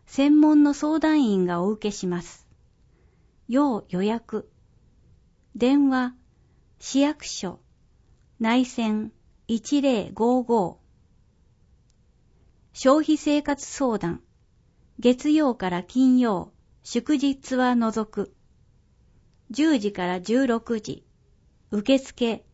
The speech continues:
十五時三十分まで。市役所二階、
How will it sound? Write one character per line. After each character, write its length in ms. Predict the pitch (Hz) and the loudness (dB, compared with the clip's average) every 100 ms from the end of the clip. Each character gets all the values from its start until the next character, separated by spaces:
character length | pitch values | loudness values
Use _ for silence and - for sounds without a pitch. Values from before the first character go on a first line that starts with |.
| _ | _
十 300 | - 302 277 | -4 0 0
五 120 | 240 262 | 2 0
時 140 | 208 | 0
三 300 | - 262 302 | 0 4 6
十 120 | 302 | 4
分 320 | 294 - 175 | -4 -6 -4
ま 140 | 165 180 | -4 -8
で。 160 | - _ _ _ _ _ _ _ _ _ _ _ _ - | -14 _ _ _ _ _ _ _ _ _ _ _ _ -18
市 200 | - 262 | -4 0
役 240 | 294 302 | 0 0
所 240 | - 214 170 | -6 -6 -4
二 180 | 202 214 | -4 -4
階、 400 | 240 226 208 | -4 -4 -6